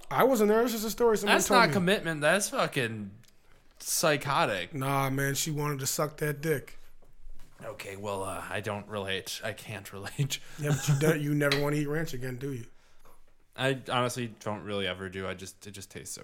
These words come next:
Speaker 2: good. All right, what is something that is, um, uh, underrated?
Speaker 1: Budweiser.
Speaker 2: The king of beers.
Speaker 1: The king of beers. The only beer.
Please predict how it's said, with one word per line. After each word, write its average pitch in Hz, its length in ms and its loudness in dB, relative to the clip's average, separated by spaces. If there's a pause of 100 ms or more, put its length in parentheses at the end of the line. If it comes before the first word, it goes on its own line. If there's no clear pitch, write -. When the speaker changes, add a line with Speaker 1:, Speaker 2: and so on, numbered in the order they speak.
Speaker 2:
good. 53 120 -18 (520)
All 131 80 2
right, 120 100 2
what 156 120 0
is 180 80 0
something 180 260 -2
that 143 240 -2
is, 127 300 0 (440)
um, 120 280 0
uh, 113 220 2 (100)
underrated? 87 560 -4 (3250)
Speaker 1:
Budweiser. 120 640 -4 (1200)
Speaker 2:
The 104 60 -12
king 104 200 -4
of 95 60 -6
beers. 123 440 -4
Speaker 1:
The 139 80 -4
king 143 240 -2
of 120 100 -6
beers. 113 380 -10 (100)
The 135 100 -6
only 139 200 -4
beer. 117 240 -10